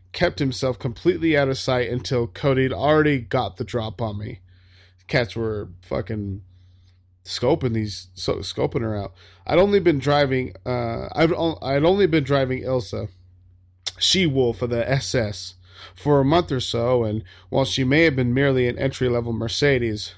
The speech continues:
she was still a Mercedes. So I should have been paying more fucking attention. It's true that it was four o'clock in the afternoon of another perfect L A day, and that seven years of driving third-hand Detroit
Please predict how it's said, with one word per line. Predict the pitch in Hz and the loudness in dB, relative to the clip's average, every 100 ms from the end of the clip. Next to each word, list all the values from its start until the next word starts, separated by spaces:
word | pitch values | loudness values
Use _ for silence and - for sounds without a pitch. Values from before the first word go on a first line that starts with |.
| - | -16
she | - 110 | -8 -6
was | 107 - | -4 -6
still | - 120 110 | -4 -2 -2
a | 117 | -2
Mercedes. | 117 - 117 98 - - - - _ - - _ - | -2 -2 -2 -2 -6 -14 -18 -20 _ -20 -20 _ -12
So | - 127 | 0 2
I | 123 | 4
should | - 165 170 | 4 4 4
have | |
been | 127 117 | 2 0
paying | 139 131 120 | 0 0 2
more | 117 120 | 0 -2
fucking | 117 - 135 127 117 110 | -4 -6 -4 -4 -4 -6
attention. | 107 127 117 113 95 92 - _ _ _ _ _ _ _ _ | -4 -4 -4 -6 -10 -14 -18 _ _ _ _ _ _ _ _
It's | - 143 - | -4 -4 2
true | 185 180 170 | 6 8 6
that | 135 135 | 4 0
it | |
was | 131 127 | -2 -4
four | - 123 131 | -4 0 0
o'clock | 135 131 143 | 2 0 0
in | |
the | 143 | 0
afternoon | 139 143 165 131 123 123 131 - - - | 2 0 0 0 0 0 -2 -8 -18 -12
of | 113 | -6
another | 104 117 127 | -2 0 0
perfect | 101 120 120 131 - | -2 -2 -2 -2 0
L | 127 139 | 2 4
A | 147 | 4
day, | 143 120 117 117 - - | 2 2 2 -2 -6 -14
and | - 117 | -4 -2
that | 113 - | -2 -4
seven | - 127 139 156 | 0 2 4 4
years | 147 147 | 4 2
of | 156 135 | 0 0
driving | 139 120 117 120 | 2 2 2 0
third-hand | 117 - 139 143 139 143 147 | -2 2 2 4 4 2 2
Detroit | 147 - 135 117 92 | 0 0 0 0 -2